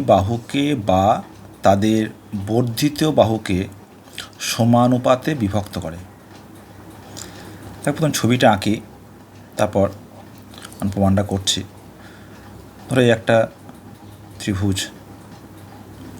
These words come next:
রয়েছে, এ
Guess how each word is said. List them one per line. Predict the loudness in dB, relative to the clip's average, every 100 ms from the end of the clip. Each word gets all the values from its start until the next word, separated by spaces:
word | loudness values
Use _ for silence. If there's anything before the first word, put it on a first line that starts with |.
| 0
রয়েছে, | 0 0 -4 -6 -12 -20 -20 -20 -20 -20 -20 -20 -20 -20 -20 -20 -20 -20 -20 -20 -18 -20 -20 -20 -20 -20 -20 -18 -18 -20 -20 -20 -18 -20 -20 -18 -18 -18 -18 -18 -2
এ | 2